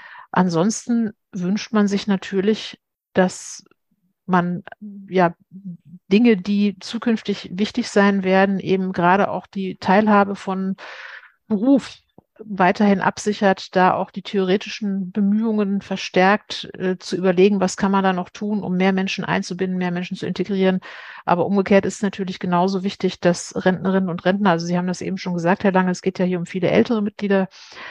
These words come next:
äh, dass die eben auch nach wie vor ein, ja, in dem Sinne würdiges Leben können, führen können, dass es eben möglichst selbstbestimmt und eigenständig ist und dass man da gute Rahmenbedingungen,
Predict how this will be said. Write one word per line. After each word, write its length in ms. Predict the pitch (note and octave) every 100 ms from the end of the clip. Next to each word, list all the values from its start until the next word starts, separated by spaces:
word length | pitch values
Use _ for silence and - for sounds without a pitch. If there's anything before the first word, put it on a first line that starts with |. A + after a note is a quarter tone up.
| - -
äh, 320 | - F3+ F3+
dass 220 | - F3+ -
die 220 | G3 G3
eben 180 | F#3 F3
auch 340 | E3 F3+ _ _ _
nach 400 | - - F#3 F3+
wie 80 | F#3
vor 180 | - F#3+
ein, 340 | F3 F3 F3 -
ja, 260 | F3+ F3 E3+ E3
in 160 | - F#3
dem 160 | F#3
Sinne 300 | A#3 A3 G#3
würdiges 420 | F3+ A3 G#3+ G#3 -
Leben 280 | G3+ G#3
können, 360 | G3+ G#3 G3 F#3+ -
führen 380 | - - A#3 A3+
können, 300 | G#3+ G3+ G3
dass 140 | F#3
es 120 | F3+
eben 220 | F#3+ F#3
möglichst 340 | F#3 G3 F#3 -
selbstbestimmt 560 | F#3 - - - F#3
und 80 | D#3+
eigenständig 560 | C3 F3 G3 F#3+ E3+ -
ist 280 | D#3+ - -
und 160 | E3+
dass 160 | E3 -
man 160 | F3
da 260 | E3 E3 F3 - - - - - -
gute 580 | F#3+ G3 A3 F#3+ D#3+ D#3+
Rahmenbedingungen, 920 | E3 G#3+ G3+ F3+ F#3+ F#3 F3 E3+